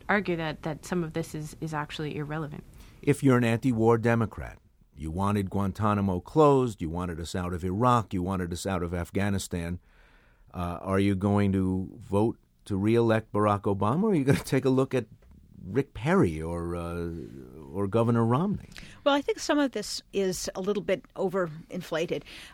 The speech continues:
Speaker 3: They may not like that Guantanamo is still open, but these are also the same voters who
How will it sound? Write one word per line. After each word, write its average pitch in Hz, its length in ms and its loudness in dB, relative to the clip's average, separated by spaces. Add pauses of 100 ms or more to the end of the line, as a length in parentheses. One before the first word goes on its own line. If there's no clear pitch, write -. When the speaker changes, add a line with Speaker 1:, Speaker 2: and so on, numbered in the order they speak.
(120)
Speaker 3:
They 233 240 0
may 269 180 2
not 247 340 0
like 185 580 -2
that 160 360 -6
Guantanamo 165 720 -2
is 170 100 -8
still - 260 -2
open, 156 300 -4 (360)
but 233 100 0
these 294 220 2
are 247 60 6
also 240 260 2
the - 80 -6
same 226 560 -2
voters 180 600 0
who 175 140 -4